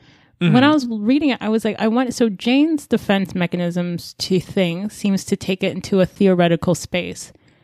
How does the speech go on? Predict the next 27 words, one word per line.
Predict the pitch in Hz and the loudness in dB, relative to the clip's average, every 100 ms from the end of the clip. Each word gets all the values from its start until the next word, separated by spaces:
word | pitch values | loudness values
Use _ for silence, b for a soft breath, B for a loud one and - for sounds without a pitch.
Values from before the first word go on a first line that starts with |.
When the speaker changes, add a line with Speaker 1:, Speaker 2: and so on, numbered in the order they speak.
| b | b
Speaker 1:
Mm-hmm. | 160 143 | 0 4
Speaker 2:
Um, | 190 175 170 160 - | 4 2 0 -6 -2
it's | 190 196 | -2 -2
a | |
certain, | - 202 185 180 | -2 -2 -2 -2
like, | 170 170 - | -6 -6 -10
type | - 185 175 | -4 -4 -4
of | 156 | -6
disassociation. | - - - 175 - 185 185 190 185 185 - b b b - | -6 -10 -8 -10 -8 -10 -8 -8 -8 -10 -14 b b b -2
Speaker 1:
Mm-hmm. | 135 127 | 0 2
Speaker 2:
And | 247 | 4
it | 240 233 | 2 2
seems | 269 311 | 2 4
that | 330 254 | 4 2
Vivian | 185 233 226 226 226 | 2 2 4 2 0
can | 214 | -2
do | 196 196 | 0 2
that | 170 151 - | 2 -2 -4
too | - 247 165 | -2 0 -2
sometimes, | - 170 156 156 - 156 | -4 -6 -6 -10 -12 -10
but | - 185 | -6 -4
sometimes | 233 240 - 226 214 208 139 | -2 -2 -2 0 0 2 2
Speaker 1:
Mm-hmm. | 120 | 4
Speaker 2:
that | 180 175 170 170 - | 4 4 2 -2 -6
defense | - - 180 - | -6 -4 -4 -4
mechanism | 175 175 165 160 | -4 -4 -4 -4
fails. | - 160 160 175 233 247 | -4 -6 -4 -4 -4 -6